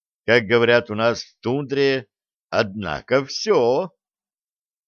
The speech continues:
Что на чертежах и фотографиях?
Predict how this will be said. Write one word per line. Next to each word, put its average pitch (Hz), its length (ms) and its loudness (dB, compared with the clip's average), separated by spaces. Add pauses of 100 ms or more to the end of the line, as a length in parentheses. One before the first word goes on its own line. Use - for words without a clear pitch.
(340)
Что 117 540 2
на 107 160 -4
чертежах 104 640 -2
и 87 40 -16
фотографиях? 92 840 -6